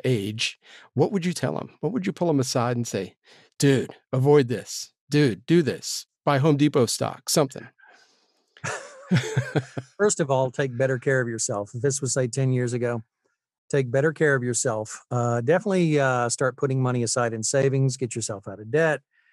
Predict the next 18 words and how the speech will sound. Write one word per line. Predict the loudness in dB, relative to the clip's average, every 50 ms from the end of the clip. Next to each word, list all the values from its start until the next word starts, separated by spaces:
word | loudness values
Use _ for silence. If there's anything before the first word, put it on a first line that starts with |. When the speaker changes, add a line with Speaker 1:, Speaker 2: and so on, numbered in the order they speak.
| _ _ _ _ -4
Speaker 2:
uh, | -2 0 0 0
prepare | 0 -2 0 2 4 4 4 2
for | 0 -2
the | -4 -4
future | -2 0 0 0 0 2 2 2 2 2
because | 2 -2 -2 0 0 0 0 0 -2
you | -2
don't | -2 -2 -2 0
know | 0
how | 0 2 2
long, | 0 0 0 -2 -2 0
uh, | 0 0 0 -2 -2 -2 -4 -4 -4
you're | -6 -4 -4
gonna | -6 -4
be | -2 -2 0 0
on | 0 -2
the | -4
planet. | -2 -2 0 0 0 -2 -4 -6